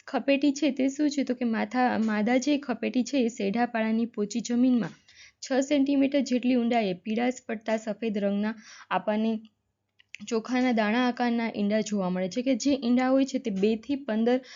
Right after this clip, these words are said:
જેટલી સંખ્યામાં આપણને એક ગોટિયાના સ્વરૂપમાં જોવા મળે છે, એટલે કે એક ઝુંડ સ્વરૂપે આપણને જોવા મળતા હોય છે. અને એક પુખ્ત માદા હોય છે તે આશરે છત્રીસથી ચારસો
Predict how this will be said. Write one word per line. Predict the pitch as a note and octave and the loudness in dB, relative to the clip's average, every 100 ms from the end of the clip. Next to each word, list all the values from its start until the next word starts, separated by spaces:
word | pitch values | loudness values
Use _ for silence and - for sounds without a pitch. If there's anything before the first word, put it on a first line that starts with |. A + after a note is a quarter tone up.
| - - | -20 -18
જેટલી | F#3+ A#3+ A#3+ B3+ | -6 -4 0 0
સંખ્યામાં | C4 G3+ G#3 A3+ A3 | 0 -4 -4 -2 -2
આપણને | G3 G#3+ G#3+ | -2 -2 -2
એક | - A#3 - B3 B3 - - - | 0 -2 0 -2 -2 -8 -20 -6
ગોટિયાના | G3 B3 C4+ C4+ C4+ | 2 4 4 4 4
સ્વરૂપમાં | C4+ A#3+ A3+ A3+ A3 | 2 0 0 0 -2
જોવા | G#3 G3+ F3 - _ _ _ _ _ - | -2 -2 -4 -8 _ _ _ _ _ -4
મળે | G3 G3 | 0 0
છે, | G3 | 0
એટલે | A3 C4 | 0 0
કે | C#4+ | 2
એક | C#4 | 2
ઝુંડ | G#3+ G#3 A#3+ C4 | 0 -2 2 4
સ્વરૂપે | C4+ B3+ G3+ F#3+ | 4 0 0 2
આપણને | G3+ F#3+ G3 G3 | 0 0 -2 -4
જોવા | A3 G3+ | -4 -4
મળતા | F3+ F3 F#3 | -2 -4 -4
હોય | A3 G#3+ | -2 -2
છે. | F#3+ F3+ - _ _ _ _ _ _ _ _ _ - | -2 -8 -14 _ _ _ _ _ _ _ _ _ 0
અને | C4+ C4 | 2 2
એક | A#3 C4 - - | 2 0 0 -4
પુખ્ત | C4+ C#4 C#4+ | -4 -2 2
માદા | C4 A3+ A#3 | 2 4 2
હોય | B3 C4+ | 4 2
છે | C#4 B3+ | 2 -2
તે | - G#3 | -2 0
આશરે | G#3+ A#3+ B3+ - - - _ | 0 0 -4 -4 -12 -20 _
છત્રીસથી | - C4+ C4+ C#4+ D4 D4 C#4+ | -2 -2 0 0 0 -2 -2
ચારસો | A#3 G3 A3 D4 | 0 -2 0 0